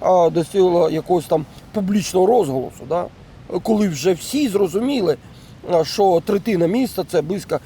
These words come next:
ста п'ятдесяти тисяч людей, тисяча багатоквартирних будинків, посередині опалювального сезону знаходяться взагалі люди без тепла.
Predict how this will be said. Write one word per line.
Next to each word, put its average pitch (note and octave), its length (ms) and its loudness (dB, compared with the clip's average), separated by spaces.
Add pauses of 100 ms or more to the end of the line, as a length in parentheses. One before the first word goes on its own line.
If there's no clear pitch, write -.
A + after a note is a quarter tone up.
(140)
ста G3+ 180 0
п'ятдесяти F3+ 600 -8
тисяч E3+ 440 -10
людей, F3 500 0
тисяча D#3+ 360 -6
багатоквартирних D3+ 800 -4
будинків, C#3+ 520 -8 (140)
посередині G3+ 580 0
опалювального C#3+ 560 -2
сезону F3 460 -6 (300)
знаходяться F3 460 0
взагалі D#3+ 360 0
люди D3+ 200 -6
без F3 200 -10
тепла. - 320 -8